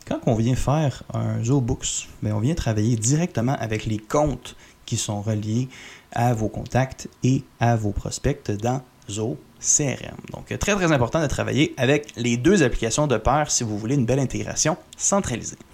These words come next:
Troisième application qui est beaucoup en demande, on parle principalement de WorkDrive pour, euh, la gestion documentaire.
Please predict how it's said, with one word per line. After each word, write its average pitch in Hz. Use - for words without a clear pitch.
Troisième 214
application 117
qui 107
est -
beaucoup 131
en 180
demande, 135
on -
parle 117
principalement 117
de 113
WorkDrive 117
pour, 104
euh, 69
la -
gestion 147
documentaire. 107